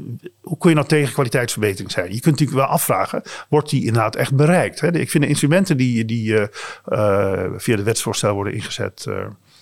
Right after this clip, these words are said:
eh, ja, die zijn, eh, denk ik, doeltreffend. Eh, dus ik ben zelf van mening dat, eh, kijk, dit is, d-, hè, dit valt onder het bestuursrecht, hè. Dus als een praktijk zich niet aan houdt of een zorgverlener, dan wordt, zo werkt ook de I G J,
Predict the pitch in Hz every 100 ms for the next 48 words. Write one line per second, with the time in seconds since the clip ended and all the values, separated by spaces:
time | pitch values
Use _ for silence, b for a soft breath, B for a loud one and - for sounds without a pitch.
0 | B B B B _ 156 110 117 117 139
1 | 104 110 101 104 104 95 98 101 127 123
2 | 110 123 120 117 220 277 - - _ B
3 | B B B B _ _ - - 139 98
4 | 98 107 - 156 135 143 147 175 - 131
5 | 135 147 202 214 156 123 - 131 120 117
6 | 113 110 110 156 131 156 139 - 131 120
7 | 131 147 170 - 147 139 135 123 117 -
8 | 190 214 190 180 156 185 220 143 - 131
9 | - 123 151 139 - 127 135 117 113 147
10 | 156 131 123 131 - 123 123 127 170 -
11 | B B - 131 139 135 - - _ -
12 | 156 143 147 139 - 127 143 131 135 120
13 | 120 139